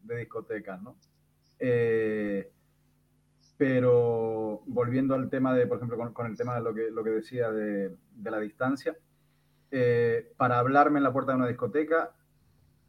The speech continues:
demasiado cerca son dos metros. O sea, menos de dos metros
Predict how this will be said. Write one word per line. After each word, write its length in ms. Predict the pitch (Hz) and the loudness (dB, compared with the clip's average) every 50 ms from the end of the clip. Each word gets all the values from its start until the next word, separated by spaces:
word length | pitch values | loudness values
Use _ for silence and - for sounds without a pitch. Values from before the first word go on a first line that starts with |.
| _ _ _ _ | _ _ _ _
demasiado 720 | - 135 113 151 147 131 135 131 - - 160 170 165 156 151 | -18 -4 2 4 4 4 4 0 0 2 4 6 6 6 6
cerca 300 | 156 170 165 165 160 147 | 4 2 2 2 0 -2
son 180 | - 151 147 | -2 -2 -2
dos 140 | 135 120 107 | -2 -4 -4
metros. 360 | 110 104 98 - - - 82 - _ _ _ _ _ _ _ _ _ - 85 76 - _ _ _ _ _ _ _ _ _ _ _ _ _ _ _ _ _ _ | -6 -10 -12 -10 -12 -16 -16 -18 _ _ _ _ _ _ _ _ _ -20 -20 -20 -20 _ _ _ _ _ _ _ _ _ _ _ _ _ _ _ _ _ _
O 40 | _ | _
sea, 560 | - 123 110 104 101 98 95 92 92 92 - _ _ _ _ _ _ _ _ _ _ _ _ - - - - - _ _ _ _ _ _ _ _ _ _ 143 | -8 -6 -4 -2 -2 -2 -4 -6 -8 -10 -14 _ _ _ _ _ _ _ _ _ _ _ _ -20 -20 -20 -20 -20 _ _ _ _ _ _ _ _ _ _ 0
menos 340 | 135 139 147 151 160 151 | 2 4 6 6 6 6
de 60 | 151 147 | 6 6
dos 140 | 143 135 | 6 6
metros 540 | 143 156 165 160 165 170 165 160 - - _ | 4 4 2 2 2 0 0 0 -4 -14 _